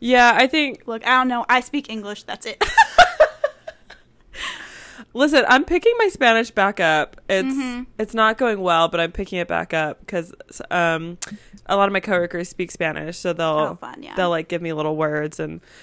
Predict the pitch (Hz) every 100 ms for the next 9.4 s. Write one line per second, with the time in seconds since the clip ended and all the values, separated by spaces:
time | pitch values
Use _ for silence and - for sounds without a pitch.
0 | - - 214 233 277 269 254 262 226 208
1 | - 214 202 196 175 165 180 269 311 _
2 | _ _ 254 277 262 254 320 339 330 247
3 | 285 302 226 180 160 180 220 - - 233
4 | 247 269 254 240 233 254 233 233 233 214
5 | 202 202 190 240 185 175 214 214 208 202
6 | 196 196 208 196 180 170 175 - - 196
7 | 190 - 180 151 190 190 190 190 170 160
8 | 147 - 175 165 - 160 151 285 - 523
9 | 262 233 220